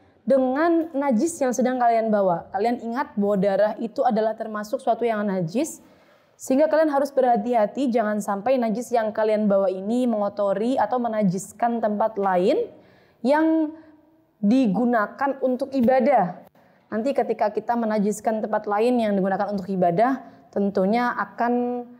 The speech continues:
berakibat dosa ter-, terhadap orang yang menajiskan tempat tersebut. Jadi kita harus hati-hati. Eh, mungkin roknya terkena darah, maka harus segera diganti seperti itu.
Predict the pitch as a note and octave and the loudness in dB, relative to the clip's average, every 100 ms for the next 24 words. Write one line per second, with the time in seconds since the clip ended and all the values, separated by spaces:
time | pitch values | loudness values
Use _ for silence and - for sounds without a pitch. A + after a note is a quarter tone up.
0 | _ _ _ _ - A3 G#3 G#3 G#3 F#3+ | _ _ _ _ -2 2 2 0 0 4
1 | A#3 B3 - - - - - G3 F#3+ A#3 | 4 2 -2 -12 -20 -12 0 0 2 2
2 | A3+ - A3+ G#3+ F3+ - A3+ C4 B3 A3 | 0 0 2 2 2 0 0 0 0 -2
3 | G#3+ G#3 - A3+ A3+ G#3+ G#3+ G#3 A#3 G#3+ | -2 -4 -2 -2 0 0 -2 -2 2 2
4 | G3+ G3 G#3 A#3 B3+ A#3+ A#3+ A3+ A#3 A3+ | 2 0 -2 0 0 2 0 2 2 0
5 | B3+ F#3 F3 - - _ - A3 G#3+ G#3 | 0 0 -2 -14 -20 _ -2 0 2 0
6 | F#3 - - _ _ _ _ A3+ A#3+ C4+ | -2 -10 -20 _ _ _ _ -4 0 0
7 | C4 D4 D4 C4+ C4 B3+ B3+ B3+ B3 B3 | 2 0 0 -2 -2 -4 -4 -4 -4 -4
8 | B3 B3 - - - - G#3 G#3 G3 F#3 | -6 -8 -16 -20 -18 -4 -2 0 0 2
9 | F3 E3+ G3+ G#3 F#3+ F#3 G3+ G#3 F#3 G#3+ | 2 2 2 0 -2 -2 -2 -2 0 2
10 | G3+ F#3+ G3 F#3+ F#3+ F#3+ B3 A#3 A#3 G3 | 2 2 0 -2 -6 -4 -2 -2 -2 -4
11 | F3+ F3+ F3 F3 F3+ E3 D#3 | -2 -2 -4 -2 -2 -2 -4